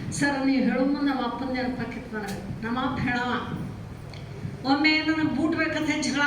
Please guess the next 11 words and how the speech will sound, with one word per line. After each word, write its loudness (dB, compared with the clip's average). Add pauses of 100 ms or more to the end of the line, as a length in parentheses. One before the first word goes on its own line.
ತಗೊಂಡ್ 0
ಕೂತಿದ್ದೀನ್ರಿ. 0
ಅವ್ರು 2
ರಗಡ್ 0
ಸಾವ್ಕಾರ್ 0
ಮಂದಿ, 2
ಯಾರನ್ನ 2
ಫಾಲ್ತು 0
ಏನು 2
ಮಾಡಿಸ್ಕೊಡ್ತಿದ್ದಿಲ್ಲ 2
ಅವ್ರು. 0